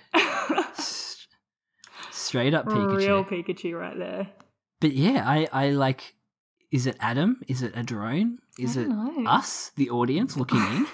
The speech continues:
Speaker 1: <laughs>
Speaker 2: Like,
Speaker 1: It's real meta.
Speaker 2: who knows? But they're, they're both frightened, and Sketchy, like, go, uh,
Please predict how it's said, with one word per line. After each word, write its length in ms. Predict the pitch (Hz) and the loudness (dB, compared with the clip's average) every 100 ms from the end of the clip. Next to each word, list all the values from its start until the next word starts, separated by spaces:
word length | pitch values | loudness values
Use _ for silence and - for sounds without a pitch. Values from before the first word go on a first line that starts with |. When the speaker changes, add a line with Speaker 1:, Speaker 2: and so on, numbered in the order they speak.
| - | 0
Speaker 1:
<laughs> 100 | 285 - - 254 - - | 2 4 2 -2 -4 -2
Speaker 2:
Like, 400 | 165 147 143 127 254 | 4 6 6 4 0
Speaker 1:
It's 100 | 214 | 2
real 300 | 202 214 190 | 4 4 4
meta. 420 | 185 202 190 254 - - - - - - - | 0 0 2 2 0 -10 -18 -20 -20 -20 -2
Speaker 2:
who 180 | 165 185 | 4 6
knows? 680 | 151 117 233 92 - - - - _ _ | 6 4 2 0 -4 -8 -12 -20 _ _
But 200 | 147 139 | -2 2
they're, 160 | 143 127 | 2 4
they're 180 | 139 143 | 4 4
both 400 | 127 143 233 - - _ | 4 2 2 -4 -20 _
frightened, 640 | - - 123 147 - 107 95 | -14 0 4 4 2 -2 -2
and 160 | 113 131 | -2 0
Sketchy, 340 | 135 131 156 | -2 0 0
like, 300 | 143 131 - _ _ _ _ _ _ _ _ _ _ | 0 -2 -6 _ _ _ _ _ _ _ _ _ _
go, 100 | - | -6
uh, 380 | 135 131 120 117 | -4 -2 -2 -4